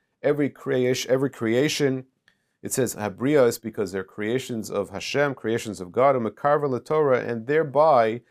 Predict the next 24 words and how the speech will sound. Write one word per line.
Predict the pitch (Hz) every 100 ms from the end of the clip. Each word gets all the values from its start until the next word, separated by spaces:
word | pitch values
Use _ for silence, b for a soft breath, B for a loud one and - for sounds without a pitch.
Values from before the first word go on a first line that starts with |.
| b b b b
with | 110 -
this | 156 -
approach | 143 - 190 143 - 110
of | 101
being | 139 156 131
an | 120
Ohev | 120 151 143
es | 131
habrias, | 127 107 151 170 113 101
an | 98 101
Ohev | 139 143
shalom, | - 143 143
v'rodev | 139 180 208 170
shalom, | - 139 135 135 135 _ _ _ _ -
he'll | 131
be | 123
mekarven | 120 113 156 156 151 117
laTorah, | - 143 151
which | 139 123
is | 107
in | 104
fact | 104 139 139 -
what | 98
happened | 131 147 147 131 120